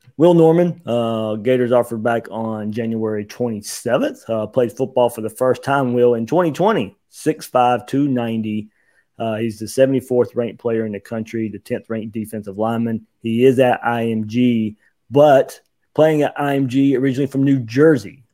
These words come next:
That might come in handy, though, Will, as he has a previous connection with defensive line coach, co-D C Sean Spencer, from when Sean Spencer was up in the Jersey area coaching for the New York Giants. So there's a,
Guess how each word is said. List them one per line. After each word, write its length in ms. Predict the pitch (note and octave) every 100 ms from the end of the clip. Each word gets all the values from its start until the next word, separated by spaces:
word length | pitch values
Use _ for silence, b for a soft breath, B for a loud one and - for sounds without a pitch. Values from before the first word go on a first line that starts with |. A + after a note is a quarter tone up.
| A2
That 160 | G#2
might 240 | A#2 A#2 -
come 180 | A#2+
in 60 | G#2+
handy, 340 | G2+ F3+ F#3
though, 300 | G#2+ G2 - _ _
Will, 400 | A2+ A#2+ C3+ C3 _ _ _ _ _ A#2
as 100 | A#2+
he 80 |
has 140 | D3+ C3+
a 60 |
previous 360 | A#2+ F3 A#3+ C4
connection 540 | - F#3+ F3+ C4 B3+
with 100 | A3
defensive 400 | C3+ B2+ D#3 D#3
line 220 | C#3+ D3+ D#3
coach, 320 | E3 E3+ - _ _ _ _ _ _ _ _ _ _
co-D 320 | C3+ C3 C#3+
C 240 | C#3 D#3
Sean 300 | D#3+ C#3 C3+
Spencer, 400 | C3 F#3+ A#3+ D#3+
from 300 | F#3 B2+ B2
when 100 | B2
Sean 200 | A#2+ B2+
Spencer 340 | A#2+ D3 C3+ C3+
was 180 | B2
up 260 | A#2+ B2+ - _ _ -
in 120 | A#2
the 80 | A2+
Jersey 400 | A2 G#2+ A2+ A2
area 280 | A2+ C3
coaching 280 | F3+ A#2 A2+
for 100 | B2+
the 80 | C3+
New 80 | D3
York 240 | E3 F#3+
Giants. 500 | E3 C4+ E4+ - - _
So 460 | - C#3 C3+ C3 B2+
there's 180 | C3
a, 100 | C3+